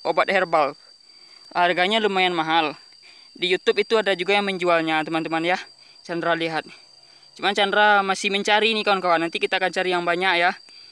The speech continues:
Jamur Lingzi ini. Cuman ini Chandra belum tahu. Chandra masih bertanya, kawan-kawan, ya. Oke. Terima kasih teman-teman yang sudah like, komen, dan subscribe channel YouTube Chandra. Semoga Chandra selalu bisa memberikan,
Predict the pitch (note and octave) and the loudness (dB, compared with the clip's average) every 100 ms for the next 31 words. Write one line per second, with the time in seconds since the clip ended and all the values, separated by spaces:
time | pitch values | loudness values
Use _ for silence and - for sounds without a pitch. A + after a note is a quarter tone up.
0 | _ - F3+ F#3 F#3+ F3+ F3 F#3 G3+ F3+ | _ -4 -2 0 0 0 0 0 -2 -2
1 | F#3+ F3+ E3+ D#3+ - _ _ - _ F3 | -4 -2 -4 -6 -12 _ _ -20 _ -4
2 | G#3+ G#3 G#3+ A3+ G#3 - G3 G#3+ G3+ G3+ | -2 0 0 0 -2 -4 0 0 0 2
3 | G#3 G#3+ G#3+ A3 - _ _ _ - - | 4 6 4 2 -2 _ _ _ -20 -18
4 | - E3+ G3 G3 F#3+ F#3+ F#3+ F3+ F#3+ F#3 | -10 -2 -2 -2 -4 -4 0 0 0 -2
5 | E3+ E3+ E3+ D#3+ F3+ F#3 - _ - - | -2 -2 -2 0 0 -2 -10 _ -20 -20
6 | - - G3+ - B3+ B3+ B3+ A#3+ - _ | -20 -6 -2 2 4 4 2 0 -10 _
7 | _ _ _ - G3+ A3 A3 A3+ B3+ A#3+ | _ _ _ -6 -2 0 0 -2 -2 -2
8 | A3 A3 A3 A3 A3 G3+ G3 G3 G3 G#3 | -2 -2 -2 -2 -4 -2 2 2 2 0
9 | G#3+ F#3+ F#3 F#3+ F#3 F3 F3+ - F#3+ G3 | -2 -4 -4 -4 -4 -2 -4 -4 -6 -4
10 | F#3 F3 E3+ E3+ E3+ F3+ E3 D#3+ F3 F#3+ | -4 -4 -6 -6 -8 -6 -6 -2 0 0
11 | - _ - - - D3+ D#3+ F#3 F#3 F#3 | -2 _ -20 -20 -16 -12 -4 -2 0 0
12 | F3+ F3+ F#3+ F3+ F3 F#3 F#3 F3+ F3+ F3 | -2 -2 -2 -2 -4 -4 -4 -6 -4 -6
13 | F3 F#3+ G3 | -2 -2 -2